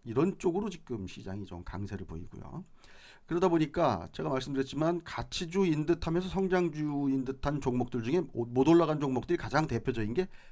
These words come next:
반도체 종목들입니다. 그래서 지금 보면 외국인 매수가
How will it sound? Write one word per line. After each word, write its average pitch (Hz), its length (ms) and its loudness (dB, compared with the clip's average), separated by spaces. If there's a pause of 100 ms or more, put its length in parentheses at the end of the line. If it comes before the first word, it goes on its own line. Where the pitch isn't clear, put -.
반도체 165 840 2
종목들입니다. 95 880 -6
그래서 120 220 -10
지금 120 240 -4 (340)
보면 117 420 -2
외국인 127 400 0
매수가 113 580 -4